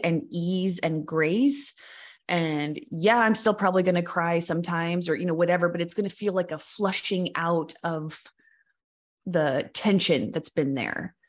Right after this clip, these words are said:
instead of, like, "Holy Jesus, I've been thrown <laughs> into the abyss and I can't get out," and, you know, all of that stuff. However,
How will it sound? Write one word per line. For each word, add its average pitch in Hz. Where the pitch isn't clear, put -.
instead 175
of, 156
like, 147
"Holy 196
Jesus, 156
I've 160
been 156
thrown 233
<laughs> -
into 233
the 185
abyss 196
and 254
I -
can't -
get 226
out," 196
and, 185
you 196
know, 170
all 170
of 165
that 151
stuff. -
However, 175